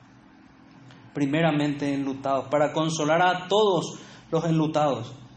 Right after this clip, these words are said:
y ordenar que a los afligidos de Sión se les dé gloria en lugar de ceniza, óleo de gozo en lugar de luto, manto de alegría en lugar de espíritu angustiado. Esto es lo que no entiende el mundo.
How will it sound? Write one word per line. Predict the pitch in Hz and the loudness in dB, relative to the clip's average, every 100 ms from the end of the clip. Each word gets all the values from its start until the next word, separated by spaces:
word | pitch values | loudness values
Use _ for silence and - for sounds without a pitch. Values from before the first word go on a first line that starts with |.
| - - - - - | -20 -20 -20 -20 -4
y | 147 | 0
ordenar | 160 156 147 160 180 | 2 2 2 2 0
que | 180 | 0
a | |
los | 175 165 | 0 2
afligidos | 165 156 156 147 185 214 196 | 2 0 -4 -2 2 4 4
de | 190 | 2
Sión | - 160 143 139 135 | 0 0 0 -2 -4
se | - 143 | -6 -4
les | 135 | 0
dé | 147 135 | 0 -2
gloria | 127 139 156 143 135 | -2 0 2 0 -2
en | 131 | -2
lugar | 127 127 | 0 0
de | 131 | -2
ceniza, | 131 123 127 127 117 - - | -4 -4 -4 -4 -8 -8 -4
óleo | 147 175 180 175 170 170 - - | 2 2 4 2 0 -2 -12 -12
de | 139 143 127 | -2 -2 0
gozo | 151 170 147 143 | 0 0 0 -4
en | 135 | -2
lugar | 135 135 | 0 0
de | 139 131 | 0 -2
luto, | 139 143 139 117 127 131 131 - 127 | 0 0 0 -4 -2 2 2 2 0
manto | 131 151 185 - 127 165 | 0 2 2 2 2 2
de | 156 | 4
alegría | 147 135 131 151 143 113 139 - - 143 | 2 0 0 2 2 0 -4 -6 -2 2
en | 143 147 | 4 4
lugar | 143 131 139 139 156 - | 2 2 2 0 -4 -8
de | 135 | -6
espíritu | - 147 139 127 135 123 | -6 -4 -2 -2 -6 -6
angustiado. | 135 127 123 123 127 117 117 | -4 -4 -6 -4 -2 -2 -2
Esto | 170 170 | -4 -2
es | 190 | -2
lo | 185 | 0
que | 175 | 0
no | 175 | 0
entiende | 165 175 175 | 0 -2 0
el | 170 | 0
mundo. | 165 180 165 - | 0 0 -2 -6